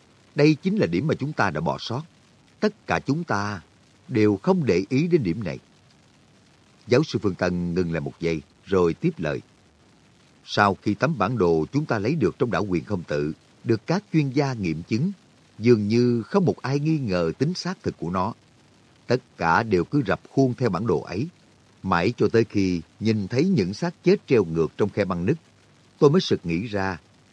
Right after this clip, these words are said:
nếu tấm bản đồ ấy là giả thì sao?" Trang Một Cường Ba lập tức nói, "Nhưng mà các chuyên gia đã giám định rồi,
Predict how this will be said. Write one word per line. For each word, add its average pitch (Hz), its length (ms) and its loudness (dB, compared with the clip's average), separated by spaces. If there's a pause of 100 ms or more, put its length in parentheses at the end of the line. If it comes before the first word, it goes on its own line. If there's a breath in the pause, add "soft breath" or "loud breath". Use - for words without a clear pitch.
(140)
nếu 156 300 4
tấm 180 140 0
bản 139 140 -2
đồ 98 120 4
ấy 135 480 -2 (200)
là 113 140 -6
giả 104 400 -2
thì 185 120 -2
sao?" 156 260 -6 (1400)
Trang 151 120 2
Một 107 120 -4
Cường 80 180 -4
Ba 85 300 0
lập 82 260 -8
tức 107 180 -6
nói, 98 240 -6 (960)
"Nhưng 170 220 2
mà 92 280 2
các - 300 -2
chuyên 139 140 -2
gia 117 280 0
đã 120 160 -4
giám 196 180 -2
định 113 200 -2
rồi, 101 300 -2